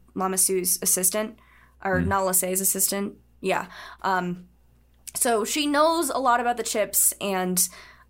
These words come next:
Speaker 1: um, she's either gonna help, you know, if Tech finally gets his stuff that he's working on figured out, she's either gonna help him with that, or she's gonna be left no choice but to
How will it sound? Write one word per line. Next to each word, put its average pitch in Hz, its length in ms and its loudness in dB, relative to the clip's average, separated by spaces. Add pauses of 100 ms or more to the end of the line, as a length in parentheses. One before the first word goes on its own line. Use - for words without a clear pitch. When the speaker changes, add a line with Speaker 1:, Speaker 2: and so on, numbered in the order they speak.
Speaker 1:
um, 190 240 0
she's 233 160 -4
either 226 220 4
gonna 214 180 0
help, 240 380 0 (220)
you 214 80 -4
know, 190 200 0
if 196 200 -4
Tech 254 300 0
finally 226 480 0
gets 196 320 0
his 196 240 2
stuff 208 420 0
that 190 120 0
he's 190 160 -2
working 185 380 -2
on 254 340 0 (380)
figured 214 380 0
out, 185 260 0
she's 196 160 -2
either 185 200 0
gonna 180 180 -2
help 180 280 -2
him 185 100 0
with 180 180 -8
that, 180 360 0
or 175 240 -2
she's 170 300 -4
gonna 180 220 -2
be 170 140 -4
left 170 280 -2
no 214 120 -6
choice - 300 -2
but - 220 -4
to - 220 -4